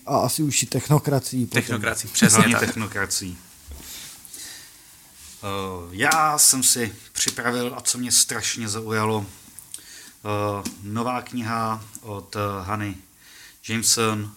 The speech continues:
Speaker 3: Jsme poslední. Vychází pod značkou Phobos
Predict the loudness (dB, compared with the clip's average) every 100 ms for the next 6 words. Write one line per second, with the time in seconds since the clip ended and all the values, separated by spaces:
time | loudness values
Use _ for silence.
0 | -8 -4 -4 -4 -2 0 2 0 -2 -6
1 | -10 -20 -20 -20 -20 -20 -20 -20 -20 -20
2 | -20 -20 -14 -6 -4 -4 -4 -4 -4 -4
3 | -6 -4 4 4 6 4